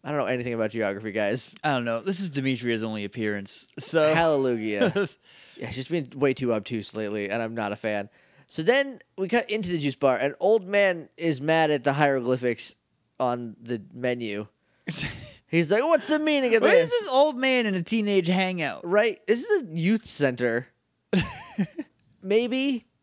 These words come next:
Speaker 1: Lieutenant Sto-, under new management. Lieutenant Stone's trying to bring in more clientele.
Speaker 2: No, it's just a juice center.
Speaker 1: Just a juice center. <laughs> So
Speaker 2: It's the only place in town you can get that Pamango <laughs> shake.
Speaker 1: That is true. Gotta get that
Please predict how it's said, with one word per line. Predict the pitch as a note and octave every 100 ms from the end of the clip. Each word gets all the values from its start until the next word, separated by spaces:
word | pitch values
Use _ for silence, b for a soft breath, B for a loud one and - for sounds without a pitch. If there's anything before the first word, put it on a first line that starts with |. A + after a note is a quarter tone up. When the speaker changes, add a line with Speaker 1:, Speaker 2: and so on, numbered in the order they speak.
| _ -
Speaker 1:
Lieutenant | D3 D#3+ D3+
Sto-, | - D#3+
under | A#2+ D3
new | D3+
management. | D#3+ G3 G3+ B3 A3 -
Lieutenant | D3 C3+
Stone's | B2+ C#3 C#3
trying | C#3
to |
bring | C3+ C3+
in | C3+
more | C3
clientele. | B2+ C3 C3 F#3+ F#3+ G3
Speaker 2:
No, | C#3
it's | B2+
just | B2 A#2+
a | A#2
juice | A2 C3 D3 -
center. | - G2+
Speaker 1:
Just | E2+ C3+ C3+
a |
juice | B2+ G3
center. | - C#3+ A2+ D3+ -
<laughs> | - - - F#3+ B B F3+
So | - -
Speaker 2:
It's | E3+ E3
the |
only | E3+ F3
place | F3 F3+ C3+
in |
town | F3 F3+ E3
you |
can | D3+
get | E3
that | D#3 D3
Pamango | D3+ D3 F3 D#3 C#3
<laughs> |
shake. | - - F#3+ F3 G3 - C3
Speaker 1:
That | D3 E3
is | F3 -
true. | G3 G#3+ A#2+ A2+ b b b _
Gotta | B2
get | B2 C#3+
that | C#3+ B2